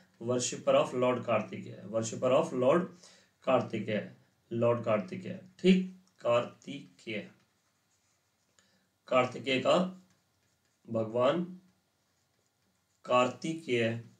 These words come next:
भगवान कार्तिकेय का उपासक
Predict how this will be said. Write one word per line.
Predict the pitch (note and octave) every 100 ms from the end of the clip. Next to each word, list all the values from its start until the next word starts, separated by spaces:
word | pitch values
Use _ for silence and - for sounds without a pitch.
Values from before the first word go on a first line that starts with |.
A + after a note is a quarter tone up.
| -
भगवान | G#2+ G#2 A#2+ B2
कार्तिकेय | - A#2+ A#2+ A#2 - - - A2 G#2+ G#2+ - -
का | C3 A#2+ G2 - _ _ _ _ _ _ -
उपासक | B2 - C3 B2 A#2 - C#3 -